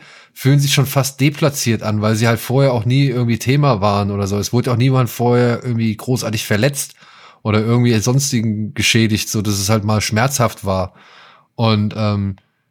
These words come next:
ja, diese abgebissene, der abgebissene Taucher, okay, wenn da die Gedärme noch so ein bisschen oder das, das Fleisch noch so ein bisschen rumbaumelt, das fand ich schon cool. Aber diese Szene mit dem, mit dieser Luftspritze,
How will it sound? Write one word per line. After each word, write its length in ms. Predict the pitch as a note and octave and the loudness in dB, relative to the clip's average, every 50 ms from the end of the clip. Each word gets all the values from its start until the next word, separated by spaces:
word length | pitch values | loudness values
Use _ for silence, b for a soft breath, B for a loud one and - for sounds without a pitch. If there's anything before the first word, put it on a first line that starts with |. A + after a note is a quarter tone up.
| _ - | _ -2
ja, 220 | G2+ A#2 B2+ B2+ | 2 2 2 2
diese 220 | A#2 G#2+ A2 A#2 | 2 0 2 2
abgebissene, 600 | A#2+ B2+ - - C3+ A2 B2+ B2 - - A#2 A2+ | 0 0 0 -2 -2 0 0 -2 0 0 0 0
der 120 | G#2 A2+ A#2+ | 2 0 0
abgebissene 400 | - - B2 B2 A#2 - B2+ G#2+ | 0 -2 -2 -2 -2 -2 -2 -2
Taucher, 580 | - - - C#3 C#3+ D#3 E3+ F3 F3+ F3 - - - _ - | 0 0 0 0 2 2 2 0 0 -2 -4 -10 -18 _ -4
okay, 480 | C3+ C#3+ - - B2+ D3 F3 G3+ G#3 E3+ | -4 -2 0 0 0 0 -2 -2 -4 -4
wenn 200 | C3 B2+ B2 B2 | -2 -2 0 2
da 140 | B2 A#2+ | 2 2
die 120 | A#2+ A#2+ A2+ | 2 0 0
Gedärme 340 | A2+ F#2+ A2+ A#2+ B2+ C#3 C#3 | 0 2 2 2 4 4 2
noch 100 | C#3 C3+ | 2 2
so 80 | - C3 | 0 -2
ein 20 | |
bisschen 240 | B2 A#2+ - C3 A#2+ | -2 -2 -2 -2 0
oder 120 | A2+ G#2+ G2+ | 0 0 0
das, 200 | G#2 G2 - - | -2 -4 -4 -4
das 120 | A2+ - | -6 -6
Fleisch 340 | - - A2 B2 C3+ - - | -4 -2 0 0 0 0 0
noch 100 | C3+ A2+ | 0 0
so 80 | - | 0
ein 40 | A#2+ | 0
bisschen 200 | B2 - - B2+ | -2 0 -2 -2
rumbaumelt, 540 | A2 B2+ B2+ B2 B2 A#2+ B2+ C3 C3 C3 B2+ | 0 0 0 0 2 0 2 2 0 0 -2
das 100 | B2 - | -4 -4
fand 200 | - B2 A#2+ A2 | -4 -2 -2 -2
ich 40 | - | -2
schon 140 | - A#2+ A2+ - - | -4 -4 -6 -4 -2
cool. 200 | C#3 C#3+ D#3+ E3 b b b b b b b b b b b b b b b | 0 0 0 -2 b b b b b b b b b b b b b b b
Aber 180 | G#2+ G#2+ A2 | -2 0 0
diese 220 | G#2+ G2+ G2 G#2+ G#2 | 0 0 -2 -2 -2
Szene 320 | - - B2 B2+ B2+ C3+ | 0 2 2 2 2 2
mit 180 | A#2+ A2+ A2 - | 2 0 0 0
dem, 500 | A2+ A2 A2 G#2+ G#2+ G#2+ G#2 G2+ G2 - _ _ _ _ _ _ _ _ _ | 0 2 2 2 0 0 -2 -2 -4 -8 _ _ _ _ _ _ _ _ _
mit 180 | G#2+ G2+ - - | -8 -8 -8 -6
dieser 200 | G#2 G2+ G#2+ G#2 | -4 -2 0 2
Luftspritze, 920 | G2+ B2 C#3 C#3 - - - - - D3 D3+ D3 - - E3 D#3+ D#3+ D#3+ | 2 2 0 0 -4 -8 -8 -4 -2 -2 -2 -2 0 0 0 0 0 -4